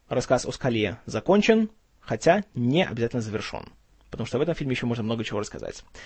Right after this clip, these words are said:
А, в следующий раз, по крайней мере, следующие три раза я продолжу говорить о фильмах Майкла Бэя.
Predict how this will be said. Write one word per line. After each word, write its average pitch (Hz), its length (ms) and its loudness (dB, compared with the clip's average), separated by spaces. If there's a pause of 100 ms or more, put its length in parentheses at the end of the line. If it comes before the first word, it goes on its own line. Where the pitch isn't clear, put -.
(580)
А, 160 340 8
в - 40 0
следующий 254 720 4
раз, 180 540 8 (220)
по - 80 0
крайней 165 160 4
мере, 165 100 2
следующие 160 340 4
три 202 300 4
раза 196 480 6
я 156 180 6
продолжу 160 400 2
говорить 117 400 2
о 123 120 2
фильмах 123 340 0
Майкла 117 340 2
Бэя. 110 400 2